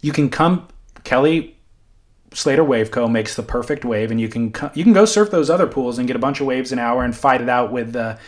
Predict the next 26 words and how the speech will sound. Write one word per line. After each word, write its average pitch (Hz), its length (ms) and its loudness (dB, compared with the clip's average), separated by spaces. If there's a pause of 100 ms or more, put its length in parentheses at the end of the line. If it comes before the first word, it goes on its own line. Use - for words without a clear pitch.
(200)
dregs 135 400 -2
of 123 140 -10
hu-, 117 180 -10 (160)
humanity, 113 800 -2 (160)
you 135 140 -8
know, 110 180 -8 (300)
or 160 340 10
come 151 260 -2
surf 143 360 2
our 135 140 4
pristine 147 680 -2
giant 131 460 -2
pool. 131 140 -6
It's 120 120 -10
the 123 60 -10
largest 127 360 -4
footprint. 127 500 -6 (360)
It's 127 160 -8
got 127 160 0
the 117 60 -2
longest 127 420 -2
wave, 117 240 -2
appealing 131 460 -4
perfect 123 360 -8
barrel, 113 400 -2 (340)
and, 127 520 -4